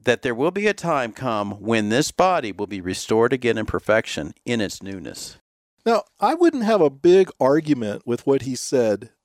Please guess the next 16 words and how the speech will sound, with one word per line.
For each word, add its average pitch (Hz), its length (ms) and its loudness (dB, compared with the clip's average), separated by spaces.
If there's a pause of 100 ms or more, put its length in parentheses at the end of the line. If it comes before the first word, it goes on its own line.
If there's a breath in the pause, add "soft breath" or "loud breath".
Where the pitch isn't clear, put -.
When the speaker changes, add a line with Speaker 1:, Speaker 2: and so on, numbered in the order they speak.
(200)
Speaker 2:
regarding 120 540 0
that 98 240 -4
ring 117 400 -2
and 95 120 -10
so 117 240 2
forth. 78 360 -8 (400)
And 131 160 0
I 131 80 2
wouldn't 156 240 0
have 143 160 2
a 113 40 -2
big 120 220 0
argument 117 540 0
regarding 113 580 0
how 110 240 0
we 117 400 -4